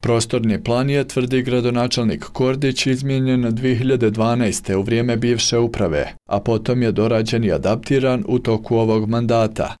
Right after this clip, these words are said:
Kaže da je u nekoliko navrata pokušavao uvjeriti građane da ono što je markirano ne znači da će biti u cijelosti izgrađeno.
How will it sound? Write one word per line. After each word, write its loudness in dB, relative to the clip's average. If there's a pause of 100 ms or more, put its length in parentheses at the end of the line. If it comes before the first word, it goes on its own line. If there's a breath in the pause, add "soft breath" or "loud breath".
(180)
Kaže 0
da 0
je 2
u 2
nekoliko -2
navrata 0 (160)
pokušavao 0
uvjeriti 0
građane 0
da 2
ono 0
što -4
je -2
markirano 0
ne -2
znači -2
da 0
će -2
biti 0
u 2
cijelosti 0
izgrađeno. 0